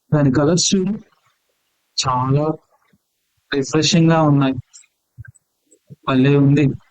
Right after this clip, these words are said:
అచ్చం మా జూనియర్ ఎన్టీఆర్ లా నాట్యం చేస్తుంది కూడా" అని అన్నాడు. వెంటనే కబీర్, "అంత లేదులే, మీ జూనియర్ ఎన్టీఆర్ లాగా ఏం కాదు, మా రామ్ చరణ్ లాగా చాలా బాగా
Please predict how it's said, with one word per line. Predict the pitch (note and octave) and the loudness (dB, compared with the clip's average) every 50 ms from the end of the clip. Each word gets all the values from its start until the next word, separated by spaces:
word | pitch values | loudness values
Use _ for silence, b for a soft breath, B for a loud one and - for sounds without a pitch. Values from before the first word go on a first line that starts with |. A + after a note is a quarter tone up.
| _ _ _ _ _ _ _ _ _ _ _ _ _ _ _ _ _ _ _ _ - C3+ | _ _ _ _ _ _ _ _ _ _ _ _ _ _ _ _ _ _ _ _ -2 -2
అచ్చం | C3 A2+ - - E3+ D#3+ D#3 D3 - - - | -2 0 -2 -2 -2 0 0 -2 -4 -6 -4
మా | D3 C#3+ C#3 | -2 0 0
జూనియర్ | C3 C#3 C#3+ C#3+ D3+ D#3 D#3 | 2 2 2 2 2 2 2
ఎన్టీఆర్ | D3+ D3+ C#3+ D3+ D3 D3 D3 | 0 0 0 0 0 0 0
లా | C#3+ C#3+ D3 D3+ C#3+ | 0 0 -2 -2 -2
నాట్యం | C#3 C3+ C3 B2+ - D3+ D3 | -2 -2 -2 -2 -2 -2 0
చేస్తుంది | C#3+ D3 C3+ C3 - - C#3 C3+ C3 B2+ | 0 0 0 0 0 -2 0 0 2 2
కూడా" | C3+ C3 B2+ B2+ - b b b b b b b b _ - - | 2 0 0 -2 -6 b b b b b b b b _ -4 -2
అని | C#3+ C#3 D#3 E3 C#3+ C3+ C3+ C3+ - - - C3+ | 0 2 2 2 2 2 0 -2 -4 -4 -4 -4
అన్నాడు. | C3+ C#3 C3+ C3 B2+ A#2+ B2 _ _ _ _ _ _ _ _ _ _ - C#3+ | -2 -2 -4 -6 -6 -6 -10 _ _ _ _ _ _ _ _ _ _ -2 0
వెంటనే | C#3 C3+ C3+ C3+ C3 D#3 D#3+ D#3+ D#3 | 0 2 2 2 2 2 0 0 -2
కబీర్, | - C#3 C3+ C3+ D3 C#3+ C3+ B2+ G#2 - _ _ _ _ _ _ _ - | -4 -4 -6 -4 -2 -2 -2 -4 -6 -12 _ _ _ _ _ _ _ -4
"అంత | C#3+ C#3+ C#3+ C#3 D3+ | -2 0 0 0 0
లేదులే, | D3 C#3+ C#3+ C#3+ C#3+ D#3+ E3 E3 D3+ C3 A#2+ - _ _ _ - - | -2 -4 -4 -4 -4 -2 -2 0 0 -2 -2 -4 _ _ _ -4 0
మీ | C#3 C#3 C3 | 0 2 2
జూనియర్ | B2+ C#3 C#3+ D#3 D#3+ D#3+ | 2 2 2 2 0 0
ఎన్టీఆర్ | E3 D#3+ D3 D#3 D#3 D#3 D#3 | -2 -2 -2 -4 -2 -2 0
లాగా | D#3+ D#3+ D#3 | 0 0 2
ఏం | D#3+ D#3 D#3 | 2 2 0
కాదు, | C#3+ - C#3 C3 C3 B2+ B2+ - _ _ _ _ _ _ _ _ _ _ - C#3+ | 0 0 0 0 0 -2 -4 -6 _ _ _ _ _ _ _ _ _ _ -8 -4
మా | C#3 C3+ C3 | -2 0 0
రామ్ | C3+ C3+ C#3 C3+ - | 0 2 0 2 2
చరణ్ | E3 D#3 D#3+ D#3 | 2 0 0 0
లాగా | D#3 D3+ D3 D3 C#3+ C#3 C3+ C#3 - _ - _ _ - - D3 | 0 -2 -2 -2 -2 -2 -2 -4 -6 _ -16 _ _ -6 -2 -2
చాలా | C3+ C3 C#3 D#3 D3+ C3 - _ _ _ _ _ - - | 0 0 0 0 0 -2 -6 _ _ _ _ _ -6 -4
బాగా | C#3 C3+ C3 C#3 D#3 D#3+ | -4 -2 -2 -4 -4 -6